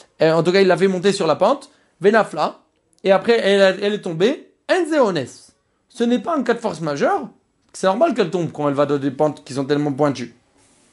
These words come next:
Des montagnes pointues. Vechayav, il est responsable. Le gardien est responsable. On peut déduire d'ici, Hameta Kedarka, mais si elle est morte,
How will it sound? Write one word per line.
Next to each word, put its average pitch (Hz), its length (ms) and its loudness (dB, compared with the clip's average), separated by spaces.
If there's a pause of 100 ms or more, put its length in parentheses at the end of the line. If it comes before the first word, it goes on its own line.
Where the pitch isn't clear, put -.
(580)
Des 156 140 4
montagnes 160 320 4
pointues. 123 340 -2 (220)
Vechayav, 214 480 4
il 247 80 2
est 254 60 2
responsable. 196 580 -2 (960)
Le 143 80 0
gardien 156 320 2
est 220 80 2
responsable. 185 520 -2 (1000)
On 151 80 -2
peut 156 160 0
déduire 160 280 0
d'ici, 135 400 -8 (160)
Hameta 165 380 2
Kedarka, 139 460 -2
mais 139 100 -4
si 135 140 -6
elle 180 160 2
est 156 40 0
morte, 170 420 -2